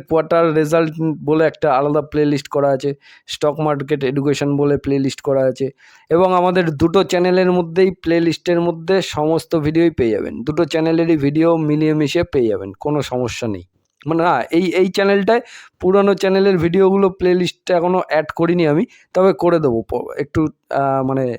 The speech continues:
সময় পাচ্ছি না, যার কারণে করতে পারছি না, ঠিক আছে? সময় পেলে আমি করে দেবো, এই চ্যানেলের প্লে লিস্টেও আগের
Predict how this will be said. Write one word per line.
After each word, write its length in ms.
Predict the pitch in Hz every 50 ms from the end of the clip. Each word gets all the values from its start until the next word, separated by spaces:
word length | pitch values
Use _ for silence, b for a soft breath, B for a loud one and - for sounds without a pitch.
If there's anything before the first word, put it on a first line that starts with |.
| - - - - - - -
সময় 220 | 151 165 175 170 151
পাচ্ছি 220 | 139 - - - 120
না, 80 | 120 117
যার 160 | 131 131 135 -
কারণে 200 | 143 147 156 175 160 -
করতে 220 | 135 123 113 - 127
পারছি 240 | 117 101 - - -
না, 80 | 95 95 95 -
ঠিক 120 | 196 320
আছে? 160 | 339 262 147 110
সময় 320 | - - 139 147 156 156
পেলে 200 | 147 156 160 156 156 160
আমি 100 | 160 156
করে 200 | - - 147 151 156
দেবো, 120 | 180 190 196 196 180
এই 40 | 156
চ্যানেলের 400 | 143 156 151 156 151 151 156 147 143
প্লে 120 | - 151 156 160
লিস্টেও 300 | 156 143 - - 175 175 175 175 B B B B B B B B B - 139
আগের 200 | 151 160 165